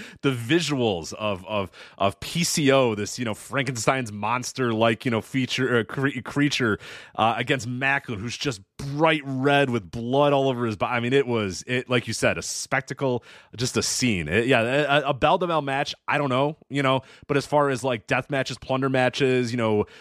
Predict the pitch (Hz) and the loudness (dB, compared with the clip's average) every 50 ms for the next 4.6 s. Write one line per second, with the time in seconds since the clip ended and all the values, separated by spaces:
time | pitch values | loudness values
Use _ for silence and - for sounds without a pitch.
0 | - _ - - 147 143 131 - 151 139 135 139 143 131 135 135 127 120 110 - | -20 _ -2 0 2 2 2 0 -2 -2 0 0 -2 0 -2 -2 -2 -2 -4 -4
1 | - 143 151 156 127 110 98 98 98 92 90 - 117 143 147 - - - - 139 | 0 2 2 4 4 2 0 -2 -4 -4 -4 -4 -4 -6 -4 -4 -6 -4 -2 -2
2 | 143 - 220 175 127 113 120 117 101 101 101 92 85 80 78 - - 92 73 - | 0 2 2 2 2 2 0 0 0 0 -2 -2 -2 -4 -6 -6 -6 -6 -6 -6
3 | - 80 - - 101 87 76 78 80 80 - 92 87 85 - 92 90 85 76 73 | -6 -6 -4 -2 0 0 0 0 -2 -4 -4 -4 -4 -4 -4 -4 -2 -2 0 0
4 | 85 101 104 101 - - 98 90 82 78 - | 0 0 0 0 -2 -4 -6 -6 -8 -10 -12